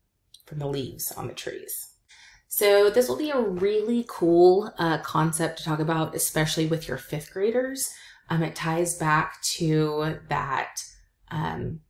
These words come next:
behavior of light standard where we're looking at light traveling in a straight line until it comes in contact with a different medium.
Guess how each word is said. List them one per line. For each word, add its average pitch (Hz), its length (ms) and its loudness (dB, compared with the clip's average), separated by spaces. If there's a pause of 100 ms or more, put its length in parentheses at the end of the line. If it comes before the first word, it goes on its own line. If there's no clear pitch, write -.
(280)
behavior 156 440 0
of 151 140 -6
light 147 380 -2 (340)
standard 202 600 0
where 165 120 2
we're 160 100 0
looking 160 300 -4
at 147 180 -4
light 156 240 0
traveling 160 460 -2
in 160 60 -2
a 156 60 -2
straight 156 360 -2
line 147 460 0 (300)
until 160 640 0
it 165 200 -2
comes 170 240 -2
in 160 120 2
contact 156 500 0
with 156 200 -4
a 147 40 -8
different 151 380 -6
medium. 131 440 -6